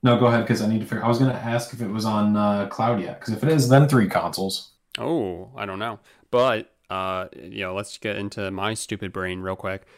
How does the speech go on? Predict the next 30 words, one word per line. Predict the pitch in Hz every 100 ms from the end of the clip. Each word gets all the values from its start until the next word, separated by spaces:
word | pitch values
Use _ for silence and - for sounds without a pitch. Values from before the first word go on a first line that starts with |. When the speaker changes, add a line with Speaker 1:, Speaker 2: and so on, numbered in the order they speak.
| _ -
Speaker 2:
Uh, | 101 92 90 - -
obviously, | 104 107 104 107 104 - _ -
played | 107 104
the |
game, | 101 98 98 -
got | - 98
a |
trophy | - 104 98 110 104 107 -
that | 95 90 -
gets | 101 -
that | 98 92 - _ -
thing | 107 104
in |
my | 98
head | 95 110 117
going. | 110 110 107 104
I |
checked | - 104 107
the |
trophy | - 101 107 98
list. | 98 98 - -
It | _ -
seems | 202 220 123
relatively | 104 - 95 90
easy. | 92 107
I'm | 104 104
excited | - 90 87
to |
platinum | - 90 95 95
it. | 117